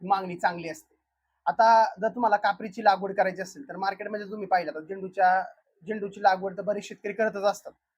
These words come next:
पण कापरीची लागवड हे मोजके, बोटा मोजा, मोजा इतके, अ, शेतकरी कापरीची लागवड करत असतात. म्हणजे कापरीमध्ये काय होतं की काही हायब्रिड वाण मार्केटमध्ये आलेले आहेत. अ, तुमचे रेग्युलरमध्ये जे शेतकरी करतात, तुळजापुरी कापरी असेल,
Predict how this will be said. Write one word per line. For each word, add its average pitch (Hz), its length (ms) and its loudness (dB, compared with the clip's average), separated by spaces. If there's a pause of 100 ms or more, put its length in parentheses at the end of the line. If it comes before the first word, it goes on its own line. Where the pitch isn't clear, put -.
(380)
पण 247 160 4
कापरीची 247 640 0
लागवड 190 320 4 (120)
हे 254 440 -6
मोजके, 247 420 -4
बोटा 233 340 6
मोजा, 214 460 2 (280)
मोजा 208 340 2
इतके, 208 340 -4
अ, 202 300 -2
शेतकरी 185 400 -8
कापरीची 190 640 -2
लागवड 165 300 0
करत 151 220 -12
असतात. - 240 -12 (500)
म्हणजे 202 260 -4
कापरीमध्ये 226 560 2
काय 226 180 8
होतं 185 180 -2
की 196 220 -10
काही 202 180 0
हायब्रिड 196 400 -2
वाण 190 160 4
मार्केटमध्ये 180 540 -2
आलेले 170 200 -6
आहेत. 156 120 -12 (760)
अ, 170 180 2
तुमचे 190 360 -2
रेग्युलरमध्ये 233 560 -2
जे 233 80 -8
शेतकरी 240 380 -4
करतात, 196 300 6
तुळजापुरी 196 720 0
कापरी 180 280 2
असेल, 170 260 -8